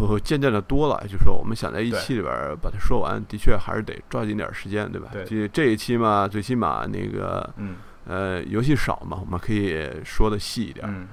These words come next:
Speaker 2: 嗯，嗯。
Speaker 1: 呃，但是就是说，如果就是说听众朋友们就是说想我们就是详细地说一说，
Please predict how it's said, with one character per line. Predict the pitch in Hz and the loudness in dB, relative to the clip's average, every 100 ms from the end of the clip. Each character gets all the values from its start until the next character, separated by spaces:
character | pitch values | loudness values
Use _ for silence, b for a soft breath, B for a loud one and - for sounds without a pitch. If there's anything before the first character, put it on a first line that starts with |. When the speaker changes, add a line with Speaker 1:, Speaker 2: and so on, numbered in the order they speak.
| 104 | -14
Speaker 2:
嗯， | 95 - | -14 -10
嗯。 | |
Speaker 1:
呃， | 98 95 92 92 101 | -6 -4 -4 -6 -6
但 | 120 117 | -4 -4
是 | 117 | -2
就 | 110 | -2
是 | |
说， | 110 127 123 120 | 0 2 2 2
如 | 107 117 160 | 0 0 2
果 | 120 87 | 0 -2
就 | 104 | -4
是 | |
说 | 107 104 | -4 -4
听 | 113 123 | -4 -4
众 | 107 | -2
朋 | 101 98 | -2 -4
友 | |
们 | 87 82 | -4 -6
就 | 98 | -8
是 | 92 | -4
说 | 101 101 101 98 | -2 -2 -4 -8
想 | - 104 50 113 | -10 -8 -8 -10
我 | 110 | -12
们 | - 69 78 | -10 -12 -12
就 | - | -10
是 | 98 | -8
详 | 95 - 117 | -8 -8 -10
细 | - 160 | -6 -6
地 | 95 | -6
说 | - 92 | -2 -2
一 | 92 | -2
说， | - 92 82 | -4 -4 -6